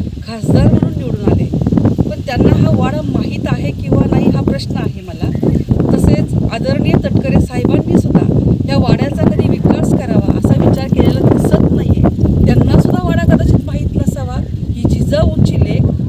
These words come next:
खासदार म्हणून निवडून आल्यानंतर हा वाडा सुशोभित करून एक वर्षाच्या आतमध्ये दाखवेल, कारण ज्या माँसाहेबांमुळे स्वराज्याची स्थापना झाली, महाराज आपल्याला मिळाले, त्या माँसाहेबांनाच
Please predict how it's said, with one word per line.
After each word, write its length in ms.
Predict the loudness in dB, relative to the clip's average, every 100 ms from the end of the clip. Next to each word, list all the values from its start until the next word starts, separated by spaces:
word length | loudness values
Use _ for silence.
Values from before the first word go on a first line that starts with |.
| -4
खासदार 360 | -4 -4 -4 -4
म्हणून 360 | -4 -6 -6 -6
निवडून 300 | -6 -6 -8
आल्यानंतर 560 | -8 -6 -8 -6 -6 -6 -8 -8 -6
हा 60 | -4
वाडा 400 | -4 -4 -2 -4
सुशोभित 480 | -6 -12 -12 -12 -12 -12
करून 180 | -10 -10
एक 160 | -8
वर्षाच्या 440 | 0 -2 0 -8 -8
आतमध्ये 300 | -6 0 2
दाखवेल, 400 | 4 2 2 0 0 0
कारण 200 | -2 -6
ज्या 140 | -6 -2
माँसाहेबांमुळे 800 | -2 -4 -6 -4 -4 -4 -6 -6
स्वराज्याची 520 | -6 -6 -6 -10 -12
स्थापना 400 | -6 -4 -4 -10
झाली, 300 | -14 -14 -14 -14 -20 -12
महाराज 420 | -2 -2 0 2
आपल्याला 300 | 2 2 0 0
मिळाले, 280 | 0 2 2 2 0 2
त्या 80 | 2
माँसाहेबांनाच 720 | 2 0 -4 -6 -6 -4 -4